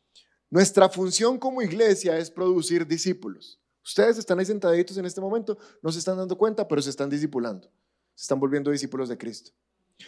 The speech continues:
Pero la función de la iglesia es pescar personas. Yo los discipulo y ustedes los pescan. Cada uno cumple su función.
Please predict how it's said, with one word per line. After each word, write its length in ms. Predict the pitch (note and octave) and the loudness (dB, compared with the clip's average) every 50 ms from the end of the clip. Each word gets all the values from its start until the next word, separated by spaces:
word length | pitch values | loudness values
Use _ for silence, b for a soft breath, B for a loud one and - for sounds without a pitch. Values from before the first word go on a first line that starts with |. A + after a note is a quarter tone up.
| B B B | B B B
Pero 340 | - D#3 E3 E3+ F#3+ F3 - | 4 6 8 8 6 4 2
la 240 | D3 D#3+ F3 F3 F3+ | 4 6 6 6 6
función 540 | - - E3+ E3+ E3 D#3 - F#3+ G3+ A3 A3+ | 4 -2 -4 -4 -2 2 4 4 4 4 6
de 120 | A#3+ B3+ | 4 4
la 100 | B3 A#3 | 6 8
iglesia 640 | F#3+ D#3+ D3 F3 G#3 G#3 F#3+ E3 - E3 F3+ G3+ G#3+ b b b b b _ _ | 6 4 4 2 4 4 4 2 0 -2 -4 -6 -8 b b b b b _ _
es 160 | - C3+ C3+ | -4 -4 -2
pescar 420 | - C#3+ C3+ - - D#3 C#3+ C#3+ - | -4 -6 -8 -4 -2 0 0 0 0
personas. 680 | D#3 C3+ C3+ - F3 D#3 A2 F2+ - - - _ _ _ _ _ _ _ _ _ _ _ _ _ _ _ _ _ _ _ _ _ _ _ _ _ _ _ | -4 -6 -6 -8 -10 -10 -10 -14 -20 -20 -20 _ _ _ _ _ _ _ _ _ _ _ _ _ _ _ _ _ _ _ _ _ _ _ _ _ _ _
Yo 300 | - A2+ - C#3+ C#3 C3+ | -20 -6 0 2 4 4
los 140 | C3 C3+ C#3 | 4 2 2
discipulo 640 | C3+ E3+ E3 F3+ F#3+ - G3 G#3 F#3 E3+ F#3 G#3+ B3+ | 2 0 0 -2 -4 0 0 0 2 2 -2 -4 -4
y 80 | - C#3+ | -8 -8
ustedes 400 | C#3+ - - C3+ C3 C3 B2+ B2 | -8 -4 -2 -2 -2 -2 -2 -2
los 160 | D3 D3 D3 | -2 -2 0
pescan. 540 | - G3 G3+ G3+ - - B2+ G2 E2+ - _ _ | 0 0 0 0 -2 -6 -10 -12 -14 -18 _ _
Cada 320 | - - D#3 D3 C#3+ C#3 D3 | -2 2 4 6 6 6 6
uno 240 | D3 D3+ D3+ D#3 | 6 4 0 -2
cumple 260 | D3+ E3 D#3+ D3 E3 E3 | -2 -4 -4 -4 -6 -6
su 140 | E3+ F3 | -6 -6
función. 420 | D#3+ F3+ F3+ F3+ F#3+ A3 G3 D3 | -4 -4 -4 0 2 2 2 2